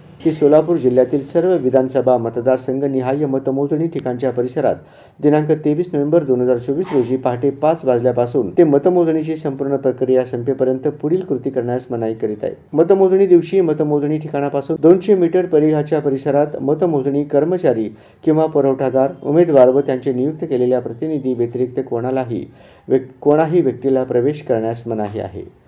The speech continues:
मतमोजणी कालावधीत अथवा मतमोजणी प्रक्रिया पूर्ण झाल्यानंतर कोणत्याही प्रकारच्या लाऊडस्पीकरचा वापर सक्षम पोलीस अधिकाऱ्यांच्या लेखी पूर्व परवानगीशिवाय रस्त्यावर,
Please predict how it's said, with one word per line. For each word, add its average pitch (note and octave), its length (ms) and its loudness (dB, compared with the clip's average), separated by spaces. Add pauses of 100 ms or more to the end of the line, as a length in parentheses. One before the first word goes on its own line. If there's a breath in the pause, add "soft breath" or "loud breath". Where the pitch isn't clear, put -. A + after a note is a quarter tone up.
(140)
मतमोजणी F3 600 4
कालावधीत E3+ 540 6
अथवा D#3 420 4
मतमोजणी D3 600 0
प्रक्रिया C#3+ 420 -2
पूर्ण D#3 300 0
झाल्यानंतर C3+ 580 0
कोणत्याही C#3 420 0
प्रकारच्या C#3 540 -2
लाऊडस्पीकरचा C3+ 840 0
वापर A#2 460 2
सक्षम D#3+ 540 -4
पोलीस D#3 360 -4
अधिकाऱ्यांच्या B2 600 0
लेखी A2+ 380 -2
पूर्व C#3+ 360 -2
परवानगीशिवाय A#2+ 880 2 (380 loud breath)
रस्त्यावर, C3+ 520 4